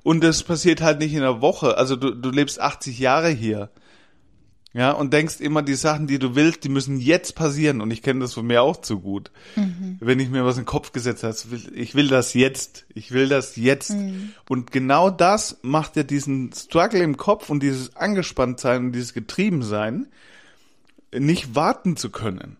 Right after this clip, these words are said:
Speaker 2: Mhm.
Speaker 1: und trotzdem in der Energie zu bleiben, weil die meisten fallen dann wieder raus, was halt noch nicht da ist. Ja, egal ob jetzt Business, Stall oder deine Träume wie mein Business-Class-Flug.
Speaker 2: Mhm.
Speaker 1: Ja, so, ja, wann kommt's denn endlich?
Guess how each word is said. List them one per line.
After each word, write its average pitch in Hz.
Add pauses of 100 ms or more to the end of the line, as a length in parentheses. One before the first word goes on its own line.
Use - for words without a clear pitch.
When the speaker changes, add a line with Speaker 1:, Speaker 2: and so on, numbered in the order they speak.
Speaker 2:
Mhm. 190
Speaker 1:
und 147
trotzdem 185
in 160
der 156
Energie 147
zu -
bleiben, 143
weil 117
die 127
meisten 143
fallen 139
dann 151
wieder 127
raus, 147
was 135
halt 123
noch 120
nicht 123
da 101
ist. - (400)
Ja, 131 (120)
egal 147
ob 160
jetzt 147
Business, 160
Stall 151
oder 131 (500)
deine 135
Träume 147
wie 139
mein 131
Business-Class-Flug. 107 (140)
Speaker 2:
Mhm. 180 (160)
Speaker 1:
Ja, 139 (220)
so, 143
ja, -
wann 131
kommt's 165
denn 139
endlich? 135